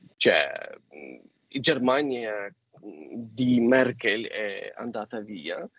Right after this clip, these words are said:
cioè, s-, e questo è un fatto storico adesso, però la Francia che vuole essere il primo paese, ma l'Italia anche ha la potenza, secondo me. E Meloni come una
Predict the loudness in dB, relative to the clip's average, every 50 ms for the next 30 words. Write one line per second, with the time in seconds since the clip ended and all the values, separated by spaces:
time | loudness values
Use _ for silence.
0 | -20 -20 -20 _ -10 -6 -6 -4 -4 -6 -8 -10 -10 -6 -4 -4 -4 -2 -4 -6
1 | -6 -6 -8 -8 -8 -8 -8 -8 -4 -2 -2 0 -2 -2 -2 -2 -2 -2 -2 -2
2 | -4 -6 -6 -10 -8 -4 -2 0 0 2 2 2 0 0 -2 -2 -4 -8 -8 -6
3 | -6 -6 -6 -6 -6 -4 -4 -2 0 2 2 2 2 2 0 0 -2 -6 -8 -6
4 | -4 -2 -2 -2 -2 -2 -4 -4 -6 -6 -6 -6 -6 -4 -2 -4 -4 -4 -4 -4
5 | -4 -4 -2 -2 -2 0 0 0 0 -2 -2 -2 -2 -2 0 -2 -2 0 -2 -2
6 | -2 -2 -2 -2 -2 -2 -4 -6 -16 -14 -14 -4 0 4 4 6 6 4 2 0
7 | -2 -2 -6 -8 -8 -12 -12 -10 -10 -8 -6 -6 -6 -4 -2 -2 -2 -2 -2 0
8 | 0 2 2 2 2 2 0 0 0 0 2 2 4 4 4 4 4 2 0 -2
9 | -4